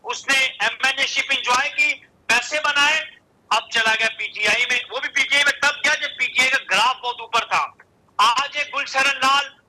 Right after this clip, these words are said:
उसको दो हज़ार दो में जेयूआई ने एमपीए बनाया, आज वो पीटीआई में चला गया है।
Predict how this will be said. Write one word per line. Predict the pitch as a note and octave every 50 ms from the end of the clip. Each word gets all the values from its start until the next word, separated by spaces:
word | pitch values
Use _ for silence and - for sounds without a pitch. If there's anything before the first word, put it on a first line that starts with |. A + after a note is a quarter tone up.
| _ _ -
उसको | G#3 - - C#4 C#4
दो | C#4 - A#3+ B3+ C4+
हज़ार | C4 C4+ C4 C4+ B3+ - -
दो | - - _ A3 A#3 C4+ C#4 C#4+ C#4
में | C4+ C4+ C4 - - - _ _ _ _
जेयूआई | - - - C#4 C#4 C4+ C4+ C4+ C4+ C4+
ने | C4+ C4+ C4
एमपीए | B3+ B3+ - - C4 C#4+ D4
बनाया, | D4 C#4 C4+ C#4 C4+ C#4 C4+ C#4+ C#4 C4+ - - - _ _ _ _ -
आज | F3+ - G#3+ A3+ A#3+ - G3+
वो | G#3+ - -
पीटीआई | - A3 A3+ - - G3+ G#3+ A3 A3+ A3 A3+
में | A#3
चला | A3+ - A3+ A3+ A3+ A3+
गया | A3+ A3 A3 A3 A3
है। | G#3+ G#3 -